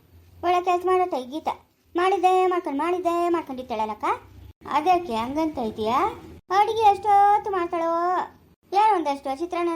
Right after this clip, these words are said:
ಇಲ್ಲ ಪಲಾವ ಮಾಡಿಕ್ಕೋತ. ಆಮೇಲೆ ಅನ್ನ ಸಾರು ಎಷ್ಟೊತ್ತು ಮಾಡ್ಬೇಕು? ಸಾಕಂತ ಬಾಯ್ ಮುಚ್ಚು. ಆಹಾ, ಹಂಗೆಲ್ಲ ಮಾತಾಡ್ಕೊಡ್ದು. ಪಾಪ ಯಾರ ಮಕ್ಳಾದ್ರೆ ಏನಂತೆ?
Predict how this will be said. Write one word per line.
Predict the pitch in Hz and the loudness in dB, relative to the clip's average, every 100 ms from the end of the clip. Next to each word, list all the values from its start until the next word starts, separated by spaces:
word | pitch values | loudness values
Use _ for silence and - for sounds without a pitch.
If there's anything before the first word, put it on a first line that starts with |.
| 339 | -2
ಇಲ್ಲ | 330 | -2
ಪಲಾವ | 330 311 320 330 | 0 2 2 2
ಮಾಡಿಕ್ಕೋತ. | 320 294 294 233 220 220 _ _ - | 0 -2 -4 -8 -8 -10 _ _ -2
ಆಮೇಲೆ | 381 381 339 | 0 2 0
ಅನ್ನ | 320 359 | 0 0
ಸಾರು | 359 269 | 0 -2
ಎಷ್ಟೊತ್ತು | 277 302 392 440 | -4 -2 -2 0
ಮಾಡ್ಬೇಕು? | 370 233 233 233 240 _ _ _ _ _ _ _ _ _ - | -2 -2 -6 -6 -8 _ _ _ _ _ _ _ _ _ -6
ಸಾಕಂತ | 285 294 302 311 | -2 0 0 -2
ಬಾಯ್ | 294 247 262 285 | -2 -2 0 0
ಮುಚ್ಚು. | 302 - 320 - - - _ _ _ _ 262 | 0 -2 -4 -4 -12 -20 _ _ _ _ -2
ಆಹಾ, | 262 254 202 208 _ _ _ _ _ - | -2 -2 -6 -12 _ _ _ _ _ -12
ಹಂಗೆಲ್ಲ | 233 247 302 | -6 -2 0
ಮಾತಾಡ್ಕೊಡ್ದು. | 320 277 294 349 339 330 233 226 | 2 0 0 0 -2 -4 -6 -2
ಪಾಪ | 277 269 285 | 0 2 2
ಯಾರ | 247 247 262 | 0 0 0
ಮಕ್ಳಾದ್ರೆ | 311 330 330 254 226 233 | 0 0 0 -2 -2 -4
ಏನಂತೆ? | 294 330 330 202 | -2 -2 0 -2